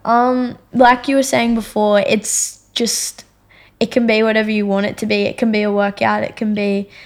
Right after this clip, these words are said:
a meditation, but overall, I've never come out of the surf feeling bad, unless I've wa-,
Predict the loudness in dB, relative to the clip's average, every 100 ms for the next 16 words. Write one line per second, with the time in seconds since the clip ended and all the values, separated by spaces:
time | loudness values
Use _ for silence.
0 | -16 -4 0 2 0 0 0 -2 -4 -4
1 | -4 -6 -10 -6 0 0 2 2 2 2
2 | 0 0 -2 -4 _ -2 0 0 0 0
3 | 0 -2 -2 -2 -2 -2 -4 -4 -2 -4
4 | -6 -4 -2 0 -2 -4 _ _ 0 0
5 | -2 -8 -10 -2 2 4 4 2 0